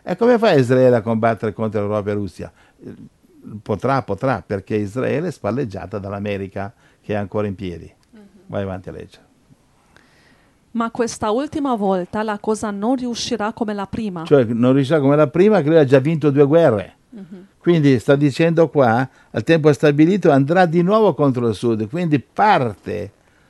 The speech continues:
Speaker 1: dall'Europa, probabilmente da, dall'Italia, da Brindisi e da Taranto, dove ci sono le basi navali del sud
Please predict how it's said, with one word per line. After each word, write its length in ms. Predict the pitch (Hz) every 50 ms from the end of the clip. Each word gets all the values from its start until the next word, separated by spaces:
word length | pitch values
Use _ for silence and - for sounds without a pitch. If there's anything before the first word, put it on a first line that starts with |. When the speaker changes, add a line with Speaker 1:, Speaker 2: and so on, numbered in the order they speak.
| _ _ _ _ _ _
Speaker 1:
dall'Europa, 960 | _ - 110 120 123 127 139 135 139 139 139 139 127 113 107 - - 113 110
probabilmente 800 | 104 - 110 104 107 110 104 110 107 104 110 113 117 110 110 104
da, 320 | 98 101 95 95 92 85
dall'Italia, 600 | 85 92 92 95 92 85 - 95 90 98 104 107
da 120 | 95 98 92
Brindisi 580 | 98 110 104 104 101 101 98 101 98 92 95
e 40 | 92
da 100 | 87 85
Taranto, 540 | 85 - 95 92 92 98 95 92 90 - -
dove 220 | 82 90 - 82
ci 100 | - -
sono 240 | - - 104 - - 90
le 80 | 95
basi 280 | 92 95 98 98 98 98
navali 460 | 95 90 90 101 110 107 101 98 95 - _ _ _ _ _
del 220 | - 113 110 107
sud 640 | - - - 135 135 131 120 110 107 113 107 101